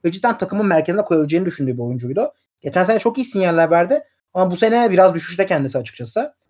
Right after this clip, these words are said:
Onun dışında ben de altıya Ege, e, kimi koyardım altıya? John Collins'i koyardım. Ama ben De'Aaron Fox'un daha iyi olduğunu düşünüyorum. Yine Luke Kennard yine sakatlığı yüzünden potansiyeline ulaşamamış bir isim.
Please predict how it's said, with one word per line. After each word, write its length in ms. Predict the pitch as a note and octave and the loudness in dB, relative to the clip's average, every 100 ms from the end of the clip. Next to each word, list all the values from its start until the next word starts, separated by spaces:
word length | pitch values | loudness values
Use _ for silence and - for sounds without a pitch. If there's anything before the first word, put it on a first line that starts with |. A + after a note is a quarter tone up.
| _ | _
Onun 220 | A#3 B3+ | 0 2
dışında 260 | A3+ A#3 B3 | 2 4 6
ben 140 | A#3+ | 6
de 40 | A#3 | 6
altıya 440 | G#3+ G3+ A3+ A3+ G3+ | 6 6 4 4 2
Ege, 180 | F#3 | 2
e, 320 | G3+ F#3+ F3+ - _ _ | 2 2 -6 -10 _ _
kimi 200 | G3 G3 | -6 2
koyardım 340 | F3 D3 C#3+ | 4 4 2
altıya? 480 | C#3 C3+ G3+ G#3+ G3+ | -4 -4 0 2 2
John 160 | F3 F#3 | 2 0
Collins'i 280 | G3+ E3+ C#3 | 0 -2 -4
koyardım. 480 | C#3+ B2+ B2 A#3 - _ _ | -4 -6 -6 -12 -14 _ _
Ama 300 | G3+ A3 G3 | -6 -4 0
ben 180 | F#3+ F#3 | 0 2
De'Aaron 200 | G3+ G#3 | 4 4
Fox'un 280 | G3+ G3 G3 | 2 0 4
daha 180 | G3+ G3 | 6 6
iyi 60 | |
olduğunu 240 | D#3+ C3 A#2+ | 4 -2 -6
düşünüyorum. 400 | A2 C3+ G#3+ - _ _ | -6 -8 -8 -14 _ _
Yine 220 | A#3+ A#3+ | 0 2
Luke 220 | A3 A3 | 2 0
Kennard 300 | - B3 A#3 - - _ | 2 4 4 0 -16 _
yine 240 | E3+ D#3+ D3 | -2 2 2
sakatlığı 400 | E3+ E3 D#3+ E3 | 0 -2 0 -2
yüzünden 240 | D3+ D3+ | 0 -2
potansiyeline 640 | C#3+ C#3+ C#3+ D3 C3+ C#3 C#3 | -2 -2 -2 -4 -4 -4 -4
ulaşamamış 640 | C#3+ C#3 C#3+ C3+ C3 - | -4 -4 -2 -4 -6 -10
bir 60 | |
isim. 280 | C3 G#3 A#3 | -8 -8 -8